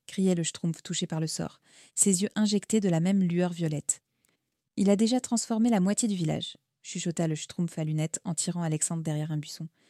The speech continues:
Chaque Schtroumpf touché par son sort devient aussi impatient que lui, incapable d'attendre ou de prendre son temps. Ils finissent par s'épuiser complètement. «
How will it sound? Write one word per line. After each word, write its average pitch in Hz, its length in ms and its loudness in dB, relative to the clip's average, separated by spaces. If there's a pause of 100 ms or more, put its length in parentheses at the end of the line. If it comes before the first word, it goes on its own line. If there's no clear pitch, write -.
(420)
Chaque 240 240 -4
Schtroumpf - 440 -2
touché 208 220 -2
par 202 140 -2
son 180 140 -4
sort 190 240 -2
devient 175 320 0
aussi 226 240 2
impatient 180 400 0
que - 100 -4
lui, 156 160 -4 (380)
incapable 202 480 2
d'attendre 180 440 0 (120)
ou 196 60 -2
de 175 80 2
prendre 180 240 -6
son - 180 -8
temps. - 220 -12 (420)
Ils 175 120 0
finissent 214 300 8
par 170 220 2
s'épuiser 175 320 2
complètement. « 160 420 -4